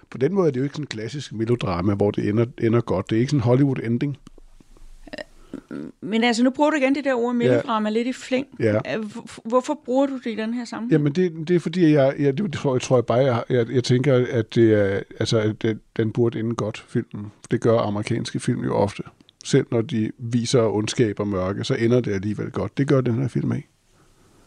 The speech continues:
Speaker 2: Ej, den ender meget, øh, ensomt. Altså, man kan sige, på den måde er det også et debatindlæg.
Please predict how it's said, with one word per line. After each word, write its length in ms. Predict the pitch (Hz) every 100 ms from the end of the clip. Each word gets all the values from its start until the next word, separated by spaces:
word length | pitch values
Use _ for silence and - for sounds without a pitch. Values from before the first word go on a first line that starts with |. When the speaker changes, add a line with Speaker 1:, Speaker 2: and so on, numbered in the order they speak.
| _ _ _ _ _ _ _ _ _ _ - - - - - -
Speaker 2:
Ej, 180 | 233 240
den 120 | 254
ender 180 | 262 277
meget, 720 | 247 233 247 233 220 208 196
øh, 140 | 190 -
ensomt. 580 | 208 226 233 214 - - - - _ _ - -
Altså, 160 | 170 180
man 180 | 180 170
kan 80 |
sige, 120 | 170 -
på 80 | 196
den 140 | 240
måde 100 | 220
er 40 |
det 80 | 190
også 160 | 185 226
et 100 | 226
debatindlæg. 880 | 208 - 196 220 214 185 175 -